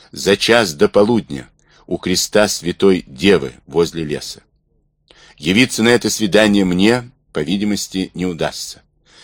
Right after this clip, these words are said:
И я обращаюсь к вам с просьбой. Окажите мне любезность. Пойдите туда вместо меня. И пусть ни радость, ни боль, ни буря,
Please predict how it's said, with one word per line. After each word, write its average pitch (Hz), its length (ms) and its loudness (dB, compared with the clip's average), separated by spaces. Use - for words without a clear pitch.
И 80 100 -6
я 107 120 6
обращаюсь 107 680 4
к - 80 -12
вам 98 240 2
с - 100 -10
просьбой. 69 520 -4
Окажите 117 580 0
мне 73 180 -4
любезность. 69 760 -6
Пойдите 104 500 0
туда 82 520 0
вместо 78 600 -4
меня. 65 360 -12
И 220 100 2
пусть - 580 0
ни 92 160 0
радость, 101 680 0
ни 92 160 0
боль, 87 420 4
ни 87 160 -2
буря, 78 500 -2